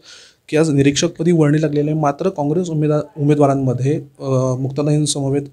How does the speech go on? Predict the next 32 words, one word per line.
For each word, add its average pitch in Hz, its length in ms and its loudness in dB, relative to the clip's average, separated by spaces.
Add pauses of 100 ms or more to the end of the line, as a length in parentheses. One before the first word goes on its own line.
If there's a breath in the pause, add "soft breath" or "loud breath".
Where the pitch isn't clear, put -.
(160)
दोन 131 220 2
हजार 143 220 0
एकोणीसला 135 880 -4 (760)
विद्यमान 147 460 0
काँग्रेसचे 135 500 -6
आमदार 123 260 -8
आहेत 131 120 -10 (420 soft breath)
शिंदे 131 320 -2
यांना, 127 340 0 (220)
यांनी 143 200 2
निवडणूक 135 360 2
लढवली 123 220 -2
होती 123 140 -8
आणि 175 100 -6
त्यांना 180 220 -8 (400)
अध्यक्ष 131 400 -6 (480 soft breath)
यांना 202 280 -2 (100)
अठ्ठावीस 175 420 -8
ते 196 120 -12
तीस 185 140 -6
हजार 160 160 0
मतांनी 147 320 -4
पराभव 135 340 0
करावा 123 240 -2
लागला. 117 200 -10
मात्र 143 220 -6
आता 160 140 -6
त्यांचं 143 300 -4
पारडं 147 300 0
जड 139 260 0
आहे 156 140 -2
याच्यामध्ये. 139 420 -8